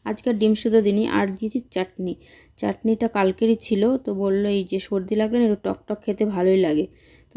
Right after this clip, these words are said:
চাটনিটা দিয়ে দিতে বললো, তো দিয়ে দিলাম। আর এখানে দেখছিলে ঘড়ি পড়ছিল, তো ঘড়িটা পড়তে ভুলে গেছিলো, তো আমি নিয়ে এসে আবার দিলাম। তো এখন এই যে বেরোচ্ছে, আর এখন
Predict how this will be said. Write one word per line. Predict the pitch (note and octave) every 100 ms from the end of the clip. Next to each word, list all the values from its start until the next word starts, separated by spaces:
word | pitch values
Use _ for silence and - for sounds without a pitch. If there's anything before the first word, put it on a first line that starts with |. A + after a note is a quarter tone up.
| G#3+
চাটনিটা | F#3 - G3 G3
দিয়ে | G3+
দিতে | G3 G#3+
বললো, | G#3+ A3+
তো | G3
দিয়ে | F3+ F#3
দিলাম। | F#3+ G3+ A#3 - _ -
আর | F#3
এখানে | F#3+ G#3+ G#3+
দেখছিলে | G#3 - A#3+ G3+
ঘড়ি | G3+ G3+
পড়ছিল, | A3+ A3 - B3+ E4+ - - _ _
তো | G#3+ F#3+
ঘড়িটা | G#3 G3+ - B3 D#4 E4 _ _
পড়তে | G#3 G3+ - A#3+
ভুলে | G#3 F#3 F3+
গেছিলো, | F3+ - F3 -
তো | - F#3 F#3
আমি | F#3+ F#3+
নিয়ে | F#3+ G3
এসে | -
আবার | G3 F#3
দিলাম। | F#3+ F#3+ B3+ D4+ _ _ _ - _
তো | - F#3
এখন | F#3+ F#3 F#3
এই | F#3+
যে | F3+
বেরোচ্ছে, | F3+ F#3 F#3+ - B3 C#4 - - _
আর | F#3+ G3
এখন | -